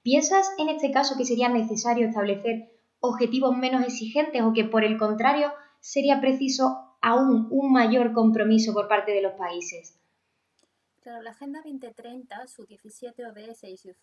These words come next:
Speaker 2: sus ciento sesenta y nueve metas, es un acuerdo global, es decir, es un, una guía. Pero como bien has dicho y hemos venido hablando, depende del compromiso. Los países son soberanos, por lo tanto son los que deciden qué políticas, qué estrategia y qué sistema de financiación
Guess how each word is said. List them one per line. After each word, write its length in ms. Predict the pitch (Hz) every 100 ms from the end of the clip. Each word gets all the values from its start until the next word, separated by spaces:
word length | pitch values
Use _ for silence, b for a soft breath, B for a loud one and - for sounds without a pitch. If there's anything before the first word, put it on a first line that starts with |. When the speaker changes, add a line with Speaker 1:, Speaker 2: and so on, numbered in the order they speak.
| _
Speaker 2:
sus 200 | _ 175
ciento 280 | - 226 233
sesenta 380 | 220 202 208 190
y 60 |
nueve 280 | 190 208 208
metas, 420 | 208 226 202 226 - _ _ _ -
es 260 | 226 247
un 120 | 277 240
acuerdo 420 | 233 226 220 254
global, 420 | 202 170 185 165 _ _ _ _
es 120 | 175
decir, 360 | 196 - 185 170
es 260 | 180 -
un, 300 | 214 214 214 -
una 280 | 202 208 185
guía. 400 | 202 185 139 _ _ _ _ _ _ _
Pero 260 | - 214 202
como 200 | 196 190
bien 220 | 190 240
has 140 | 262 247
dicho 300 | 269 269 226
y 140 | 185
hemos 220 | 196 208
venido 260 | 208 214 208
hablando, 340 | 196 214 226
depende 340 | 226 208 214 254
del 140 | 240
compromiso. 640 | 208 196 - 170 214 214 -
Los 120 | -
países 280 | 196 196 233
son 180 | 233
soberanos, 600 | 214 208 190 220 254 226 285 _ _ _
por 100 | 196
lo 60 |
tanto 200 | 202 -
son 180 | 208 226
los 80 | 226
que 120 | 233
deciden 560 | 180 - 254 247 220 240
qué 140 | 208
políticas, 680 | - 196 240 - 214 214 226
qué 100 | 202
estrategia 580 | - 214 214 226 - 196
y 40 |
qué 100 | 196
sistema 380 | 202 220 226 214
de 100 | 214
financiación 800 | - 202 208 208 _ 233 233 262